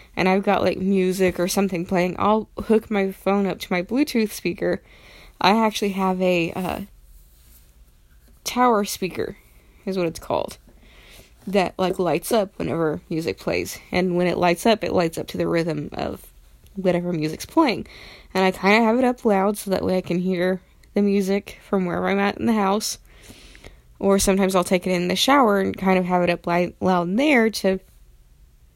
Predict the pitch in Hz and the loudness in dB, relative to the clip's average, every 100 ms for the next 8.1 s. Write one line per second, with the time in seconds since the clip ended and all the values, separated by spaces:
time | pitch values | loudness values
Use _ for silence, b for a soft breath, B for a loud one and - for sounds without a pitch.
0 | _ _ - 180 170 175 170 185 175 175 | _ _ -4 -2 0 0 -2 -2 -2 -2
1 | 170 170 160 170 - - - _ _ - | -4 -4 -2 -4 -6 -20 -20 _ _ -6
2 | 160 185 - 294 - - B B B B | -2 2 4 4 2 -6 B B B B
3 | B B B B B - _ _ - - | B B B B B -20 _ _ -20 -20
4 | - - - - - - 220 214 202 185 | -20 -20 -20 -12 -4 6 8 8 6 4
5 | 196 - 196 208 208 214 233 214 220 220 | 2 4 2 2 2 2 2 2 2 4
6 | 269 220 208 214 B B B B 202 180 | 4 4 4 2 B B B B -4 0
7 | 190 185 196 196 208 214 240 233 214 202 | 2 2 0 -2 0 2 2 2 2 0
8 | - | -2